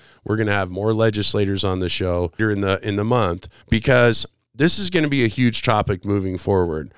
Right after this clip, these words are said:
So covid drowned out reality for a little while. And when reality was drowned out,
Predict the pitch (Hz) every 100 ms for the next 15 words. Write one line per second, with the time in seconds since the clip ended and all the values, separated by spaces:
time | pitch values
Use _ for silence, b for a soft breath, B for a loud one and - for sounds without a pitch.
0 | b - 104 92 - 151 170 160 135 113
1 | 110 120 131 131 117 113 107 107 - _
2 | 104 101 101 107 101 92 95 - 92 95
3 | 101 95 90 85 80 80 80 - _ 101
4 | 101 101 98 98 113 120 147 156 143 127
5 | 113 117 117 113 113 147 101 90